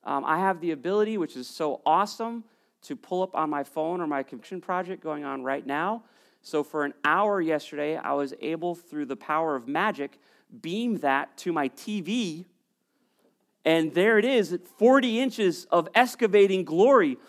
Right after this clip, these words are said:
with triaxles coming and going. Guess who planted himself? 'Cause he's blind in, in one eye, and he's doing patch therapy over his good eye.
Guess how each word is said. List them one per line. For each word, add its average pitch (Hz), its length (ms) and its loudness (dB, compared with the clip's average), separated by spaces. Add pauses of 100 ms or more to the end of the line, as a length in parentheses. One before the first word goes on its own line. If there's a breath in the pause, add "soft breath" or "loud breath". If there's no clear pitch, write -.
(240 loud breath)
with 185 420 4
triaxles 220 840 4
coming 254 400 -2
and 185 120 -2
going. 214 340 4
Guess 240 240 2
who 262 140 -4
planted 233 460 -2
himself? 185 420 0 (220 soft breath)
'Cause 165 140 -4
he's 160 140 -2
blind 165 360 0
in, 143 240 -2
in 135 200 -6
one 131 200 -2
eye, 127 240 -2 (300 soft breath)
and 135 100 -4
he's 139 220 -2
doing 139 240 -6
patch 175 320 -4
therapy 127 400 -6
over 123 180 -6
his 117 120 -10
good 160 200 -2
eye. 120 220 0